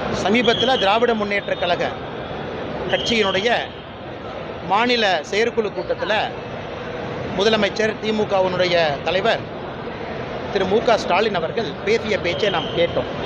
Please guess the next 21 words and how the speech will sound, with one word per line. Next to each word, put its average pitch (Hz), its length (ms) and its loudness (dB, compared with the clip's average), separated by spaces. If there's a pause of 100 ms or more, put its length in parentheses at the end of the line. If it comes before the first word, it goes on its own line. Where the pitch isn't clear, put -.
(1000)
பாரதிய 240 340 4
ஜனதா 240 300 0
கட்சி 214 300 -4
என்கின்ற 220 360 0
ஒரு 185 180 -2
கட்சி 190 360 -2 (400)
தமிழகத்தில் 214 560 0
இல்லவே 214 380 2
இல்லை 208 260 0
என்று 180 260 -2
ஐந்து 185 300 0
ஆண்டுகளுக்கு 214 500 2
முன்பு 220 280 2
சொன்ன 180 300 0 (760)
திமுகவினுடைய 202 800 2
தலைவர் 202 360 0
திரு 185 120 -4
மு 185 140 -2
க 190 140 2
ஸ்டாலின் 185 420 0
அவர்கள் 180 280 2